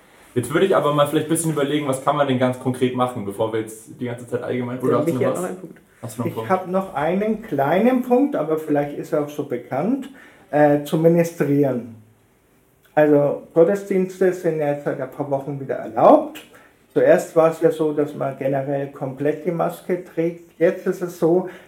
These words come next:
Speaker 3: nach der neuen Regelung, dass die Maskenpflicht nur besteht, solange man am Platz, äh, nicht an seinem Platz sitzt. Das heißt, wenn ich jetzt als Ministrant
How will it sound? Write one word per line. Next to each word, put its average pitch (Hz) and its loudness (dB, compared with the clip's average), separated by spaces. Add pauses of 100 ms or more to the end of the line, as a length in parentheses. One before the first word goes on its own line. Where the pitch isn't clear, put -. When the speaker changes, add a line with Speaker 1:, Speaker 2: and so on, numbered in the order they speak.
Speaker 3:
nach 147 -2
der 147 2
neuen 147 2
Regelung, 156 4
dass 147 -2
die 151 0
Maskenpflicht 147 -4
nur 165 0
besteht, 160 -2
solange 139 -4
man 139 -6
am 123 -6
Platz, - -4 (320)
äh, 147 6
nicht 185 2
an 139 -2
seinem 127 -6
Platz - -12
sitzt. - -14 (500)
Das - -12
heißt, 147 2 (280)
wenn 139 -8
ich 139 -8
jetzt 147 -6
als 127 -6
Ministrant 135 -8